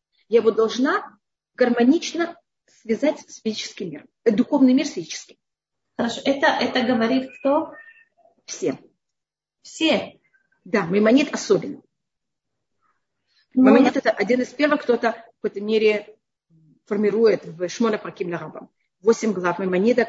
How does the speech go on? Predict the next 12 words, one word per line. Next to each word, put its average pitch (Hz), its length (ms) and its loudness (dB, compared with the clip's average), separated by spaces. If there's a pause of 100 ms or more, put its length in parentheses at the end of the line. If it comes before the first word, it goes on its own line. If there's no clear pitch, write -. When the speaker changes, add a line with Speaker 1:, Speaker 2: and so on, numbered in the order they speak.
(100)
Speaker 1:
это 175 140 -8
как - 240 -10
вступление 220 500 -4
к - 80 -16
Перкей - 300 -10
Авот. - 180 -20 (580)
Speaker 2:
Вы 220 140 0
скажите, 262 300 0
вы 226 60 2
Speaker 1:
Рамхаль 226 320 0
это 214 140 -4
рассматривает. - 640 -10